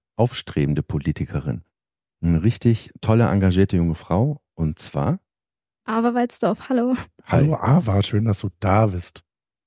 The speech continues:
Speaker 3: Ja, wir sind sehr stolz, dass wir dich haben. Das ist, äh, super. Aber, ähm, du hast uns ja auch die erste Folge gehört.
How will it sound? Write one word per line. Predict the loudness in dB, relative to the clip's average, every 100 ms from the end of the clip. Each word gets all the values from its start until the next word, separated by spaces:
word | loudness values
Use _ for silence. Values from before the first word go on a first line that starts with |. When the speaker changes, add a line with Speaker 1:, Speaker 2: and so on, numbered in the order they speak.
| _ _ -6
Speaker 3:
Ja, | -2
wir | 2
sind | 2 4
sehr | 4
stolz, | 2 -2 -2
dass | -4
wir | -4
dich | -6 -2
haben. | 0 -2
Das | -4 -6
ist, | -4 -4 -2
äh, | 0 0 0
super. | 0 -2 -4 -12 _ _ _ _ _ _ _ _ _ -20 -20 -20 _ _ _ 2
Aber, | 4 4 0 _ 0
ähm, | 2 4 0 -4 _ 0
du | 4 6
hast | 4 0
uns | -4
ja | -2 0
auch | 0
die | 0
erste | 2 2 0
Folge | -2 -2 -2
gehört. | -2 0 0